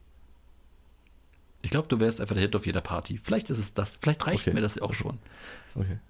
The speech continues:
Speaker 2: Und, und, und warum willst du alle, äh, f-, also noch mehr Farben sehen als jetzt?
Speaker 1: Das fänd ich einfach geil. Ich fänd's einfach geil zu sehen, was gibt's eigentlich so für Farben. Wie, wie, ich hab keine Vorstellung und ich glaub, die Gespensterkrabbe ist eines der,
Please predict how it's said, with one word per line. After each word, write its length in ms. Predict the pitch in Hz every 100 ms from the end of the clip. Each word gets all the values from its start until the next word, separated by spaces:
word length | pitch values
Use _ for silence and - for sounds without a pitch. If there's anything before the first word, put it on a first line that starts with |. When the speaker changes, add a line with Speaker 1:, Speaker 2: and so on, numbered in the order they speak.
| - -
Speaker 2:
Und, 140 | - 87
und, 180 | 98 -
und 280 | 98 80 -
warum 180 | 98
willst 180 | 101 -
du 80 | -
alle, 340 | 87 113 131 -
äh, 60 | -
f-, 200 | - - -
also 260 | 90 87 -
noch 240 | 85 -
mehr 160 | 107 90
Farben 340 | - 98 107
sehen 160 | 95 98
als 180 | - -
jetzt? 220 | - - - - - - - -
Speaker 1:
Das 140 | -
fänd 160 | - 240
ich 100 | 202
einfach 260 | 175 139 -
geil. 300 | - - - - - -
Ich 100 | -
fänd's 180 | 151 185
einfach 200 | 156 131
geil 180 | 117 135
zu 120 | 110
sehen, 280 | 107 127 120
was 180 | 117 -
gibt's 280 | - -
eigentlich 280 | 90 98 90
so 80 | 98
für 140 | -
Farben. 340 | 87 87 90 90
Wie, 180 | 131 135
wie, 220 | - - - - - - -
ich 140 | 110 127
hab 120 | -
keine 320 | - 185 214
Vorstellung 480 | - 156 - 95 95
und 140 | 98
ich 100 | 110
glaub, 160 | - 117
die 100 | 107
Gespensterkrabbe 760 | 95 - - 160 127 - 127 -
ist 220 | 110 -
eines 260 | 120 117
der, 260 | - 104